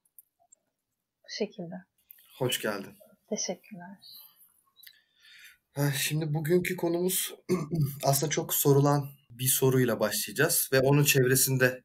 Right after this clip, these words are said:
Speaker 2: böyle birazcık, ne diyelim, dans edeceğiz. Ee, en önemli iki soru aslında,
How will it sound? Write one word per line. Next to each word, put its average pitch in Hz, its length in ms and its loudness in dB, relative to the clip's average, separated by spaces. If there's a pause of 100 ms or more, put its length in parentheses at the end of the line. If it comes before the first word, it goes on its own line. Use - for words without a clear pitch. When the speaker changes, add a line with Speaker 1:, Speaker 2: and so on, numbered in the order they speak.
Speaker 2:
böyle 98 300 -8
birazcık, 101 520 -10
ne 107 140 -10
diyelim, 101 280 -10 (120)
dans 101 240 -6
edeceğiz. - 420 -8 (920)
Ee, 120 40 -2 (600)
en 151 120 2
önemli 123 340 2
iki 143 220 -6
soru 127 280 0
aslında, 104 580 -4